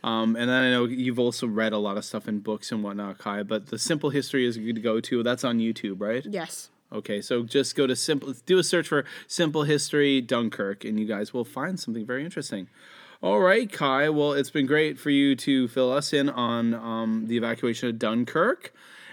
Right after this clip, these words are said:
Speaker 1: And, uh, what do you think are some, um, ideas you've got bouncing around in your head for future episodes of the podcast?
Speaker 2: Um, there's, um, I, I was thinking of two, uh, um, two episodes that, uh, will come out very soon.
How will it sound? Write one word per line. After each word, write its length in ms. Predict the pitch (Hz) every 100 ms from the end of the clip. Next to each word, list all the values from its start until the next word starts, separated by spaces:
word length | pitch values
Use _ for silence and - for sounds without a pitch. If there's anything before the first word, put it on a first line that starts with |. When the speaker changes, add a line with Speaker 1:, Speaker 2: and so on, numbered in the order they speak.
| -
Speaker 1:
And, 360 | 139 139 139 135
uh, 140 | 135
what 80 | 156
do 60 |
you 60 | 170
think 220 | 175 165
are 140 | 151 147
some, 300 | 160 147 139
um, 360 | 127 127 123
ideas 440 | 123 131 135 135 135
you've 100 | 127
got 200 | 135 120
bouncing 340 | 127 127 135
around 160 | 127 127
in 100 | 127
your 180 | 131 123
head 200 | 139 117
for 140 | 131
future 340 | - 180 160
episodes 600 | 139 135 131 123 104 101 127
of 80 |
the 80 | 113
podcast? 760 | 101 107 101 117 101 101 - - -
Speaker 2:
Um, 460 | 226 247 240 233 220
there's, 420 | 214 220 220 - - -
um, 260 | 202 190 -
I, 160 | 202 190 202
I 0 |
was 200 | 208 220
thinking 340 | - 240 233 220
of 260 | 208 -
two, 560 | - - 269 277 277 240 -
uh, 260 | 226 214 214 _ _ _
um, 360 | 196 190 190 196
two 260 | - 247
episodes 640 | 220 220 226 247 240 247 -
that, 180 | 196 - _
uh, 260 | 180 185 180
will 280 | 190 208 214
come 200 | - 233
out 300 | 208 240 262 -
very 580 | 247 220 196 208 220
soon. 480 | 214 - 220 240 254